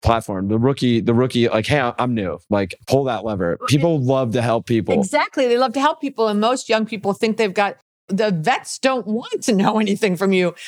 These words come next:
Speaker 2: but they will help you.
Speaker 1: Right.
Speaker 2: And then what's really important is to follow back around and go, "Hey, you gave me that advice. This is how I used it."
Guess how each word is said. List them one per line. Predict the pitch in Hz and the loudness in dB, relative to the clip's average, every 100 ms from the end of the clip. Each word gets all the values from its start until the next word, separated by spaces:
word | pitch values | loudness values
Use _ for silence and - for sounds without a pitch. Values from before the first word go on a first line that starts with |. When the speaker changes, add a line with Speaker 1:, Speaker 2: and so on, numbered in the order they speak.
| - | -2
Speaker 2:
but | - | 0
they | 190 247 | 2 0
will | 277 262 | 0 -2
help | 220 240 - | 0 -2 -2
you. | 120 - - - | -12 -12 -10 -4
Speaker 1:
Right. | 240 95 - | -4 -4 -2
Speaker 2:
And | 220 269 | 0 0
then | 269 | 0
what's | 240 - | -2 -4
really | 233 302 339 | -2 0 0
important | 277 240 226 208 196 | -2 0 0 0 -2
is | 185 - | -2 -2
to | 190 - - | -6 -4 -2
follow | 220 233 269 | 0 0 -4
back | 196 190 170 | -4 -4 -4
around | 175 269 247 | -2 -2 0
and | 190 | 0
go, | 180 180 | 0 0
"Hey, | 240 202 143 _ _ _ _ _ - | 0 -2 -2 _ _ _ _ _ -4
you | 190 | 0
gave | 190 254 | 2 2
me | 294 277 | 0 0
that | 269 | 0
advice. | 262 185 180 165 170 - - _ _ | 0 0 0 -2 -6 -10 -16 _ _
This | 165 160 247 | -2 -2 0
is | 254 - | -4 -2
how | 220 208 | 0 0
I | |
used | 190 180 175 - | 0 0 0 0
it." | 151 101 | -2 -2